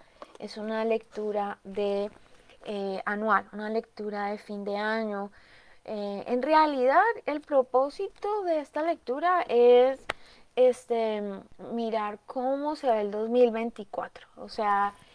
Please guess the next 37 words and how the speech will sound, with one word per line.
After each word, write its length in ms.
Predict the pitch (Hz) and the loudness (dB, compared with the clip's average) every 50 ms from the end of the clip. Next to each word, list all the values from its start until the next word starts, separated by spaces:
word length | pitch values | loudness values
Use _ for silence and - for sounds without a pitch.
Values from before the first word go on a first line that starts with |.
| _ - - | _ -16 -14
esta 460 | - 208 - - - 240 247 247 247 | -14 -14 -12 0 4 6 6 8 6
no 160 | 240 240 240 | 4 2 -2
es 100 | 240 240 | -4 -6
que 140 | - - 254 | -10 -14 -10
sean 240 | - 277 240 233 247 | -6 -4 -2 0 0
las 160 | 254 240 - | -2 -2 -2
tablas 340 | - 247 226 226 233 247 247 | 0 2 4 4 4 4 4
de 80 | 240 | 2
los 180 | 226 208 196 196 | 2 0 -2 -4
diez 200 | 196 196 196 202 | -6 -8 -6 -6
mandamientos, 760 | 220 233 247 247 240 208 196 196 202 202 208 214 - 247 254 | -4 -4 -2 -2 -2 -2 -2 -4 -8 -8 -8 -4 -2 -2 -2
ni 140 | 226 214 202 | -2 -4 -8
mucho 320 | 196 196 196 - - 226 | -10 -12 -14 -12 -12 -8
menos. 560 | 226 254 294 320 311 262 226 214 233 240 - - - - - - - - - - - - - - _ - - - | -6 -4 -2 0 0 0 -2 -2 -4 -8 -14 -20 -20 -20 -20 -20 -20 -20 -20 -20 -20 -20 -20 -20 _ -20 -10 -4
Eh, 640 | - 220 220 226 226 226 226 226 226 226 226 220 | -2 0 2 4 4 4 4 4 4 2 2 2
acuérdense 640 | 214 - 220 - - 233 220 220 226 233 247 - 277 262 | 2 0 -2 -2 -2 -2 0 0 0 -2 -2 -4 -4 -4
que 120 | - 247 | -4 -4
tenemos 420 | - - 220 202 196 196 202 220 | -4 -4 -4 -4 -6 -6 -6 -2
libre 240 | 226 247 240 226 233 | 0 0 2 4 4
albedrío. 1120 | 233 233 233 - - 208 202 196 202 214 247 285 294 285 285 285 285 285 285 285 285 285 - - | 4 4 2 0 -4 -8 -8 -6 -4 -2 -2 -2 0 0 2 2 4 4 2 0 -2 -4 -10 -14
Eh, 400 | - 208 208 208 208 202 202 - - - - - - - | -14 -12 -10 -8 -8 -10 -10 -12 -14 -20 -20 -20 -12 -2
vamos 320 | - 262 269 294 330 311 349 | 0 0 2 2 0 2 4
a 140 | 339 311 | 4 6
decir 400 | 294 269 - - 277 294 302 294 - | 4 2 0 -2 -4 -4 -4 -6 -4
que 180 | - 294 294 | -4 -4 -4
si 220 | 285 - 277 254 247 | -2 -2 -2 -4 0
sale 280 | - 262 226 214 220 | 2 2 4 4 2
una 200 | 233 240 254 262 | 0 0 -2 -2
carta 420 | 262 - 285 285 269 269 - 277 262 | 0 0 0 0 0 0 0 0 0
que 140 | - 262 247 | 0 -4 -6
tiene 280 | - 226 208 202 202 | -6 -8 -8 -8 -8
que 120 | - - 254 | 0 4 4
ver 160 | 247 247 247 | 4 4 4
con 200 | - 262 262 254 | 0 -2 0 0
la 140 | 247 247 247 | 0 -2 -6
salud, 880 | - - 220 202 190 196 214 233 240 247 247 254 254 247 247 247 240 214 | -8 -10 -10 -8 -8 -6 -4 0 2 4 6 6 8 8 8 6 4 2
y, 260 | 220 214 202 202 196 | -4 -6 -6 -8 -8